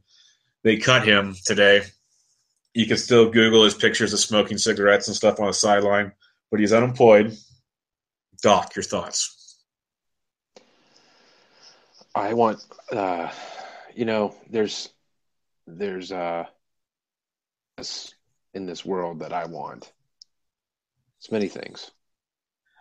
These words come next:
Speaker 2: Um, I want a bigger house.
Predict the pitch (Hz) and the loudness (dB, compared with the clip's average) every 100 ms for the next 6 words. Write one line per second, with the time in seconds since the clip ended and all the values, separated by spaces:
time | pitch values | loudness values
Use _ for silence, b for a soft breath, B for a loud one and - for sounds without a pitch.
0 | _ - 90 87 85 82 82 - _ _ | _ -12 -10 -8 -12 -16 -20 -20 _ _
1 | _ _ _ _ _ _ _ _ _ _ | _ _ _ _ _ _ _ _ _ _
2 | _ _ 92 - 123 92 90 90 95 - | _ _ -16 -12 -10 -8 -8 -6 -6 -6
3 | - - | -12 -18